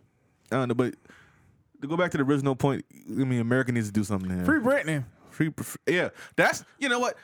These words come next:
Speaker 1: I usually don't
Speaker 2: Free
Speaker 1: subscribe to the
Speaker 2: B G.
Speaker 1: I
Speaker 2: Both
Speaker 1: usually
Speaker 2: of 'em. Free B G.
Speaker 1: Isn't he close to getting out already?
Speaker 2: Uh, I think he should be out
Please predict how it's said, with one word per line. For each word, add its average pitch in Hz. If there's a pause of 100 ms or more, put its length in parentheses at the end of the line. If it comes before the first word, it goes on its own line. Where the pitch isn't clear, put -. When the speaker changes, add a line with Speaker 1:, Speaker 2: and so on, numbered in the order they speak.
(340)
Speaker 1:
I 233
usually 277
don't 233
Speaker 2:
Free 190
Speaker 1:
subscribe 311
to 294
the 311
Speaker 2:
B -
G. 240 (300)
Speaker 1:
I 170
Speaker 2:
Both 240
Speaker 1:
usually 262
Speaker 2:
of 202
'em. 143
Free 349
B 349
G. 294
Speaker 1:
Isn't 196
he 233
close 233
to 214
getting 220
out 220
already? 233 (280)
Speaker 2:
Uh, 165 (240)
I 160
think 294
he 277
should 240
be 220
out 190